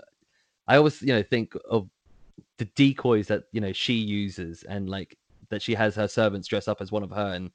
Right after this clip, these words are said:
and that's, like, a really just nifty little tactic that she, you know, she's clearly quite politically minded or savvy,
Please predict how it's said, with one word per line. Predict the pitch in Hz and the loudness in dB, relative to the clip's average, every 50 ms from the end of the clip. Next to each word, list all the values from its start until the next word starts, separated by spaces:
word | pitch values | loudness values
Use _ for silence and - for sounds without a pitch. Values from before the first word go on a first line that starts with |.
| _ _ _ _ _ _ _ _ | _ _ _ _ _ _ _ _
and | 117 135 | 0 2
that's, | 147 147 - | 2 2 2
like, | 147 127 | 2 0
a | 123 | 2
really | 113 127 127 127 117 | 4 4 4 4 2
just | 113 113 - - - _ _ _ _ - - - _ | 0 -4 -8 -10 -18 _ _ _ _ -20 -20 -12 _
nifty | 107 123 135 - - - 123 117 | 0 0 0 0 0 0 0 2
little | 110 113 113 101 107 107 101 92 - _ _ _ _ - - - _ _ _ | 4 2 2 2 2 0 -2 -4 -10 _ _ _ _ -20 -20 -20 _ _ _
tactic | - - 143 - - 131 - - | -4 -4 -4 -2 -4 -8 -6 -2
that | 117 104 85 | -2 -2 -2
she, | - - 117 | -4 -4 -4
you | 123 | -2
know, | 113 101 98 92 - - - - 98 _ | -2 -2 -4 -6 -8 -16 -20 -20 -18 _
she's | - - 147 127 | -4 -4 -4 -4
clearly | - - 160 156 135 131 110 | 0 4 6 6 6 4 0
quite | - - 135 120 104 - | 4 4 4 4 4 0
politically | - 135 127 - - - 123 117 | -2 -2 -2 -2 -4 -4 -4 -2
minded | 113 117 120 117 117 117 110 107 104 | 0 2 2 2 2 0 -2 -2 -4
or | 104 101 | -4 -6
savvy, | - - 135 123 120 101 107 104 101 95 - | -4 0 0 0 2 0 -2 -4 -4 -6 -10